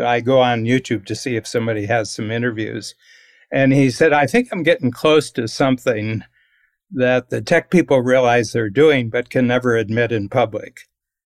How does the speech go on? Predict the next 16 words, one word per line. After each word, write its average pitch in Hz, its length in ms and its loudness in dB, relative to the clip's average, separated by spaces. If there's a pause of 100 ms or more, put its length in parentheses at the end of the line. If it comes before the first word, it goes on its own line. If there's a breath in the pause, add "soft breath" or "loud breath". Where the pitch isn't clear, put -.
(440)
That's 127 340 2
all 151 180 6
about 143 260 4
their 123 160 2
platform. 120 680 0
They're 131 180 2
not 147 220 0
trying 135 280 2
to 131 80 0
save 131 300 -2
the 123 120 -4
world. 127 260 2
They're 120 120 -2
not 120 200 -2
trying 120 320 0
to 110 180 0